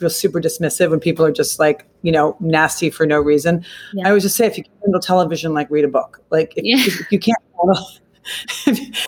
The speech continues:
Speaker 1: if it's too stressful to put on the television and you get too invested and you have to, like, go to your social media and be nasty to
Speaker 2: Mm-hmm.
Speaker 1: somebody, you should maybe just read a book. Um, you know, I mean, you said a lot of things that are really, really moving.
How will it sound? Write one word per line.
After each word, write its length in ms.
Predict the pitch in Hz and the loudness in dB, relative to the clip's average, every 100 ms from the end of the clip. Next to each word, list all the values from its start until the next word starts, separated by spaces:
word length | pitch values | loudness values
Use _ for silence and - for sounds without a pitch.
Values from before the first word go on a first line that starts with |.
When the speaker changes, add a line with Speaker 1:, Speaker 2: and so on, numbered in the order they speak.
| - | -2
Speaker 1:
if 120 | 240 | 2
it's 160 | 247 - | 2 2
too 180 | 311 | 0
stressful 420 | 311 262 233 247 220 | 4 2 2 0 0
to 80 | 202 | 2
put 160 | 202 | 2
on 60 | 214 | 2
the 60 | 214 | 2
television 680 | 208 202 196 175 175 170 170 - - - | 4 4 2 0 -2 -6 -10 -18 -10 -4
and 240 | 208 208 | -2 -2
you 80 | 196 | 0
get 220 | 214 202 | 0 0
too 160 | - 247 | 0 2
invested 420 | 240 196 196 196 | 4 4 2 0
and 80 | 180 | -2
you 80 | 185 | 0
have 180 | 175 175 | 0 0
to, 140 | 185 | 0
like, 260 | 165 165 147 | 2 2 2
go 220 | 180 180 | 2 2
to 60 | 180 | 2
your 120 | 180 | -2
social 360 | 180 180 180 | 0 -2 -2
media 440 | 165 170 165 165 156 | -4 -2 0 0 0
and 120 | 160 | -4
be 100 | 151 | -6
nasty 400 | 156 156 156 160 | -4 -2 -2 -4
to 80 | 165 | -6
Speaker 2:
Mm-hmm. 80 | 175 | -2
Speaker 1:
somebody, 320 | 170 151 147 | -2 0 -2
you 60 | - - _ _ _ - | -4 -10 _ _ _ -6
should 200 | 185 175 | -6 -2
maybe 220 | 165 160 | -2 -2
just 220 | 156 151 - | -4 -10 -4
read 140 | 151 | -2
a 40 | |
book. 300 | 156 - - _ - - _ _ | -2 -4 -8 _ -20 -20 _ _
Um, 600 | 160 156 151 151 156 156 - _ _ _ _ _ _ _ _ _ _ | 2 4 4 2 -2 -4 -10 _ _ _ _ _ _ _ _ _ _
you 100 | 190 | 0
know, 440 | 180 170 165 - - _ _ _ _ _ _ | 4 4 4 2 -6 _ _ _ _ _ _
I 60 | 180 | -2
mean, 120 | 185 | 0
you 100 | 185 | 0
said 260 | 190 220 190 | 0 0 2
a 40 | |
lot 260 | 170 156 160 | 2 2 2
of 100 | 160 | 0
things 260 | 156 156 | -2 -2
that 200 | 160 151 | 2 2
are 260 | 151 147 147 | 4 2 2
really, 400 | 143 156 151 151 | 0 0 2 2
really 280 | 143 147 147 | 2 2 2
moving. 440 | 147 143 - - | 0 -4 -8 -16